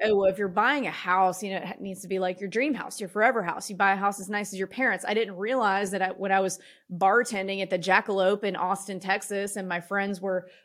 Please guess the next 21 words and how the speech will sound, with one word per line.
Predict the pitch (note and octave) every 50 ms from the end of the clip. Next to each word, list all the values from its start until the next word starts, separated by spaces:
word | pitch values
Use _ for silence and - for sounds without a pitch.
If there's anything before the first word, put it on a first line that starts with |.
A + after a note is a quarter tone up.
| _ -
buying | G3 F#3+ G3 G3+ G3+ G3
these | G3 F#3 F3 -
seventy | - G#3 G3 F#3+ G3+ G3
thousand | F#3+ G3+ F#3+ F#3+ F#3+ F#3 F#3+ F#3
dollar | F#3 F#3 F#3 F#3 E3+
houses | F3 F3+ G3 G3 G#3 F#3
on | F#3+ F#3 F3+
the | E3 - -
east | F#3+ A3 - -
side, | G#3 F3+ F3 F3+
I'm | F#3 F#3
like, | F3+ F3 F3
"No, | F#3+ B3 D4+ D4+
those | C4 C4 C4+ C4+
aren't | E4+ F4+ F4 - -
nice | B3 G3+ G3+ G3+ B3+ D4 -
enough. | D4+ C#4 B3+ G#3 E3+ D#3+ D#3+
Why | - F3+ F#3+ B3+
would | D4 D4+
I | D#4 D4+
buy | C4 G3+ G#3+ G#3+ C4